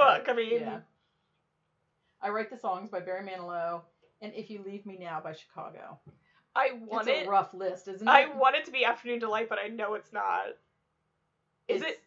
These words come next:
Speaker 1: it, no, it wasn't. It was This Masquerade
Speaker 2: Oh,
Speaker 1: by George
Speaker 2: okay.
Speaker 1: Benson. And there, you know, honestly, in that y-, in that year of eligibility, there wasn't a ton of
Speaker 2: Yeah.
Speaker 1: really good songs, but one song that should have definitely been on this list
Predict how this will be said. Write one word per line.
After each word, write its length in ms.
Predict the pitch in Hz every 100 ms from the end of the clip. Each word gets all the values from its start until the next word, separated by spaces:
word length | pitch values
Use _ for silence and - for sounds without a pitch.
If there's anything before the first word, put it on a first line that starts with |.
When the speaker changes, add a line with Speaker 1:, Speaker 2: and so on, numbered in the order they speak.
| -
Speaker 1:
it, 60 | 196
no, 220 | 196 180
it 80 | 170
wasn't. 320 | 180 165 160
It 60 | 165
was 120 | 165
This 160 | 165 170
Masquerade 540 | 160 160 - 131 151
Speaker 2:
Oh, 60 | 226
Speaker 1:
by 120 | 175 -
George 120 | 156
Speaker 2:
okay. 140 | - 151
Speaker 1:
Benson. 340 | 156 160 156 - _ _
And 240 | 262 262 240 226
there, 180 | 294 294
you 140 | 311
know, 100 | 294
honestly, 460 | 269 294 311 277 233
in 300 | - 240 226
that 220 | 220 202
y-, 120 | 190 -
in 140 | 233
that 160 | 226 208
year 240 | 208 208 185
of 60 |
eligibility, 640 | 185 180 160 156 175 170
there 160 | 165 160
wasn't 520 | 156 165 175 175 180
a 80 | -
ton 320 | - 170 170
of 100 | 165
Speaker 2:
Yeah. 320 | 240 277 202 190
Speaker 1:
really 140 | 175
good 80 | -
songs, 340 | 185 170 170 175
but 220 | 180 180
one 220 | 190 233
song 280 | 233 226 185
that 140 | 170 -
should 300 | - 294 240
have 180 | 214
definitely 340 | 160 196 208 202
been 80 | 214
on 100 | 214
this 120 | 226
list 260 | 214 220